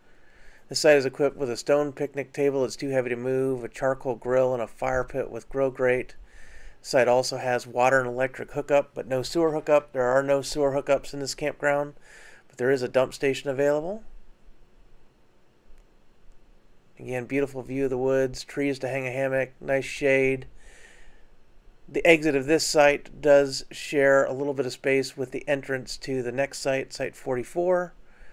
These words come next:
but that shouldn't be an issue at all. As you can see, easy transition back onto the campground road. And we'll take one last look at Site forty-two.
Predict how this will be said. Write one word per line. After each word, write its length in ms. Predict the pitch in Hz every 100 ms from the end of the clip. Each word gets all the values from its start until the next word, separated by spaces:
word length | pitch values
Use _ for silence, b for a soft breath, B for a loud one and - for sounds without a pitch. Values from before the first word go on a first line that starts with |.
| b b - -
but 220 | 143 -
that 160 | 135
shouldn't 260 | - 127 120
be 140 | 127
an 80 | 120
issue 280 | 120 - 123
at 60 | 120
all. 380 | 120 120 117 127
As 140 | 131
you 60 | 120
can 100 | 120
see, 240 | - 131
easy 380 | 120 131 127 123
transition 680 | - 131 123 127 123 131 123
back 300 | 127 123 127
onto 680 | 127 123 117 - 123 120 120
the 80 | 117
campground 560 | - 120 - 120 120
road. 400 | 147 160 156 151 _ _ b b b b b b b
And 200 | 160 156
we'll 100 | 147
take 320 | 156 139 135
one 220 | 127 127
last 400 | 127 120 117 -
look 460 | 127 120 110 - -
at 260 | - 117 -
Site 360 | - 117 107 -
forty-two. 920 | - 120 113 104 - 110 107 107